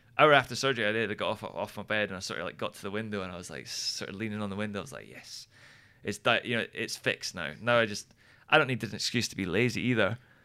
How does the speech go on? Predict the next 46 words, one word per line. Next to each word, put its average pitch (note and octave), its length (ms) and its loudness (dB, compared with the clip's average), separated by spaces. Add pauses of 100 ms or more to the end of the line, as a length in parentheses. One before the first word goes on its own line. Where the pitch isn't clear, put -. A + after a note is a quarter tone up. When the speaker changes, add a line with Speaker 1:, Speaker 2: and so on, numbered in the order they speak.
(120)
Speaker 1:
You G#2+ 80 -6
know C3+ 60 8
what - 20 8
I C3+ 40 8
mean? C3 120 6
I C3+ 60 8
went D3 200 8
home B2 340 8
and A2 120 0
I A#2 80 4
sat A#2+ 540 4
and G#2+ 180 -2
I, G2+ 40 4
like, G#2 280 0
laid A#2 240 2
down. A#2 240 6
I G#2+ 60 2
had, G#2 160 -2
uh, G2+ 300 2
my G#2 100 -6
flatmate A2+ 500 0
living G#2+ 220 -2
with G#2+ 100 -6
me G#2 80 -4
at D2+ 140 -6
the - 20 -16
time. G#2+ 240 2
He's G2+ 240 -6 (480)
fucking A2 320 -6
brilliant A2+ 380 2
chef, G#2+ 480 4
you A#2 120 -4
know. A2 220 0 (320)
Speaker 2:
<laughs> C3+ 320 2
Speaker 1:
We C3+ 140 8
just, D3 240 2 (440)
just - 180 -2
stayed C#3 280 4
inside B2 360 4
the A2 60 -4
flat. D#3 340 6
I G2+ 40 0
call C3+ 220 2
it G2+ 60 -4
the G#2 80 -4
cube, E3 340 0